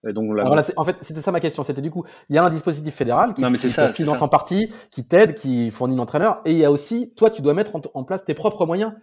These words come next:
Speaker 2: Et
Speaker 1: C'est
Speaker 2: tout ça
Speaker 1: ça.
Speaker 2: doit collaborer
Speaker 1: C'est,
Speaker 2: ensemble.
Speaker 1: c'est,
Speaker 2: Parce que à
Speaker 1: c'est
Speaker 2: plusieurs reprises, t'as dit on, en fait. Tu, t'as, t'as souvent dit on.
Speaker 1: Ouais, bien
Speaker 2: Euh,
Speaker 1: sûr.
Speaker 2: et on sent qu'il y a des gens qui ne sont pas dans le giron fédéral, que tu finances toi.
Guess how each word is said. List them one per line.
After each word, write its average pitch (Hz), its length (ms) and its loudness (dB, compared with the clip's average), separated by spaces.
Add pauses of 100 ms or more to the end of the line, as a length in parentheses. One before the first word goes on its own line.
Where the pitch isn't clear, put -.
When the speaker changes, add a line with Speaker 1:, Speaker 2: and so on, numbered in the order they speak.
(300)
Speaker 2:
Et - 60 -14
Speaker 1:
C'est 160 80 2
Speaker 2:
tout 156 40 -2
ça 147 160 4
Speaker 1:
ça. 123 80 4
Speaker 2:
doit 127 120 2
collaborer 151 440 4
Speaker 1:
C'est, 147 120 -2
Speaker 2:
ensemble. 127 120 -4
Speaker 1:
c'est, - 140 2
Speaker 2:
Parce 147 100 2
que - 60 0
à - 20 -2
Speaker 1:
c'est - 40 -8
Speaker 2:
plusieurs 196 200 2
reprises, 214 180 0
t'as 196 80 2
dit 160 200 -4
on, 202 140 0
en 127 80 0
fait. - 360 -6
Tu, 139 140 -6 (260)
t'as, 143 80 -4
t'as 135 220 -4
souvent 185 240 -2
dit 156 200 -4
on. 233 280 -4 (140)
Speaker 1:
Ouais, 131 220 0
bien 131 120 2
Speaker 2:
Euh, - 20 2
Speaker 1:
sûr. 120 220 0
Speaker 2:
et 135 60 0
on 139 80 -2
sent 226 160 2
qu'il 214 100 -2
y - 40 2
a 139 40 2
des 131 120 0
gens 190 140 0
qui 226 120 -8
ne 131 60 -8
sont 123 200 -12
pas 208 120 2
dans 156 120 0
le 135 40 -4
giron 127 160 -2
fédéral, 127 480 -4
que - 60 -18
tu 123 140 -18
finances 110 320 -10
toi. - 320 -6